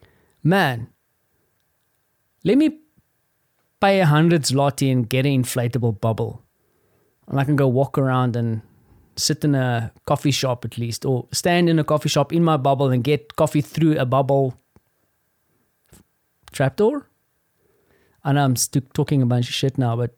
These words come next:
I think we need to start thinking about these things, really. How can we make, let this freaking virus and politicians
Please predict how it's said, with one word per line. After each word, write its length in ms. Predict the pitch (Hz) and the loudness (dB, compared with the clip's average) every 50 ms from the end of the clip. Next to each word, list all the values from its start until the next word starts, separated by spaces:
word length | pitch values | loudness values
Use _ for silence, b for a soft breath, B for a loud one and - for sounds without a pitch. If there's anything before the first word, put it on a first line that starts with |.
| - | -4
I 80 | - 139 | -2 -2
think 240 | 127 - 180 180 - | 0 2 0 2 2
we 80 | 208 175 | 2 2
need 120 | 151 139 - | 2 2 0
to 60 | 143 | -2
start 200 | - 143 135 - | -2 -2 -2 0
thinking 360 | - 139 135 127 - 135 127 | 0 -2 0 0 0 0 0
about 220 | 123 123 120 113 | 2 0 0 -2
these 180 | 123 120 - - | -4 -6 -8 -6
things, 360 | - 113 110 104 - - - _ _ _ - | -8 -8 -8 -8 -10 -14 -20 _ _ _ -4
really. 500 | 127 143 151 147 139 127 120 113 120 - _ _ _ _ _ _ _ _ _ _ _ _ _ _ _ _ _ _ _ _ _ _ _ _ _ _ _ _ _ | 0 0 2 2 0 -2 -4 -8 -10 -10 _ _ _ _ _ _ _ _ _ _ _ _ _ _ _ _ _ _ _ _ _ _ _ _ _ _ _ _ _
How 160 | - 151 202 | -4 -2 -2
can 160 | 220 - 320 | 0 2 2
we 140 | 311 311 294 | 4 4 4
make, 260 | 262 262 277 269 - _ _ _ _ _ _ _ | 4 2 2 -2 -4 _ _ _ _ _ _ _
let 240 | 202 226 240 - - | -4 -4 -4 -2 -4
this 180 | 247 214 - | -4 -4 -4
freaking 640 | - - - - - - - 247 - - 247 233 208 | -6 -10 -16 -18 -18 -6 -4 -4 -2 0 0 0 2
virus 440 | 175 170 180 196 208 202 185 - - _ _ _ _ _ _ _ _ _ _ - - _ _ _ _ _ _ | 2 0 0 2 0 -2 -2 -4 -6 _ _ _ _ _ _ _ _ _ _ -20 -20 _ _ _ _ _ _
and 180 | 165 165 160 - | -4 -4 -2 0
politicians 720 | 196 185 180 180 180 - 196 - - 185 175 170 - - | 2 2 2 2 0 0 -2 0 0 0 0 0 -2 -6